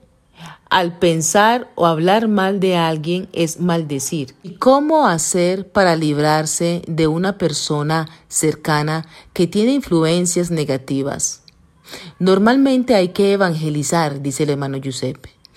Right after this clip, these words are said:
"a las personas que están a nuestro alrededor. Nosotros como cristianos tratamos de ayudarlos, llevándolos al Señor, y después estas personas deben decidir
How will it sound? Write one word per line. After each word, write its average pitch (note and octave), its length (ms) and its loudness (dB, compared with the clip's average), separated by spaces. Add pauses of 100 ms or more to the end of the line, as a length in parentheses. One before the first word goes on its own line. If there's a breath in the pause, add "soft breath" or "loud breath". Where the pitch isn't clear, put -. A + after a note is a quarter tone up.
(240 loud breath)
"a F3 80 2
las E3+ 180 2
personas F#3+ 500 0
que - 140 -2
están A3+ 460 0
a E3+ 160 0
nuestro G#3+ 560 0
alrededor. D3 720 0 (480 loud breath)
Nosotros A3+ 580 2
como F#3+ 320 0
cristianos F3 1000 0
tratamos G3 500 2
de G#3 80 4
ayudarlos, D#3 880 0
llevándolos F3 760 2
al C#3 140 0
Señor, D3 580 -4 (480 loud breath)
y G3 140 2
después A3 560 4
estas G#3 320 0
personas F3 720 -2
deben G3 460 0 (220 loud breath)
decidir E3+ 880 2